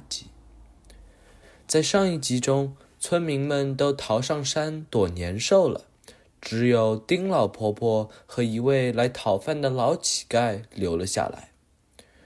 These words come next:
而且老乞丐说他能制服年兽，只要给他一块红布、两张红纸，并让老婆婆再剁点饺子馅儿。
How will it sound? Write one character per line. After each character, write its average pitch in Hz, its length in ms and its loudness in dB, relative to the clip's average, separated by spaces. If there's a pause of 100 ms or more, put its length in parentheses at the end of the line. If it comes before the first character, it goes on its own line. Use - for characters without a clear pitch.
(360)
而 120 220 2
且 110 400 -2 (240)
老 113 200 6
乞 131 220 -2
丐 127 260 2
说 131 200 -2
他 135 160 -4
能 127 340 -4
制 202 240 2
服 - 220 -6
年 110 340 -4
兽， - 360 2 (440)
只 113 180 -4
要 110 280 2
给 104 180 -4
他 113 200 -6
一 107 80 -2
块 117 200 -4
红 101 360 -8
布、 127 300 0 (360)
两 104 240 0
张 156 180 0
红 156 380 -6
纸， - 300 -8 (400)
并 135 120 2
让 127 300 2
老 113 160 4
婆 113 220 0
婆 120 340 2
再 127 220 -2
剁 151 240 0
点 117 360 -4
饺 - 220 -4
子 - 60 -14
馅 - 280 -2
儿。 - 120 -6